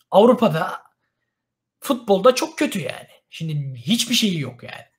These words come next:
Kupası yok. Çeyrek finaller var, yarı finaller var. Eyvallah da yani abi. Senin Benfica dediğin takım her sene final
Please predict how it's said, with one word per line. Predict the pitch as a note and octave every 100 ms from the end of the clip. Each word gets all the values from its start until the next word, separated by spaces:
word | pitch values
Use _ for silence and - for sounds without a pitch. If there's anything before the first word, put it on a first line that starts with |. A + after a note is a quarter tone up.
| _ _ _
Kupası | - - F3+ E4+
yok. | D#4+ - _ _ _ _ _
Çeyrek | G#3 A#3+ B3+
finaller | A3+ G#3 F3+ F#3
var, | B3+
yarı | G#3 A3+
finaller | A#3 G3+ D#3+ D#3
var. | G3+
Eyvallah | G#3 G#3+ G#3+ B3+ -
da | C#3+
yani | E3 F3+ E3+
abi. | A3 C4 D#3 _ - _ _ _
Senin | - A3+ B3 G#3+ - -
Benfica | D#3+ D3 A#3 A3+ E4 C4
dediğin | G#3+ G3 F#3
takım | G3 - E4 -
her | E4 D#4
sene | A#3 C#4 F4+
final | E4 G4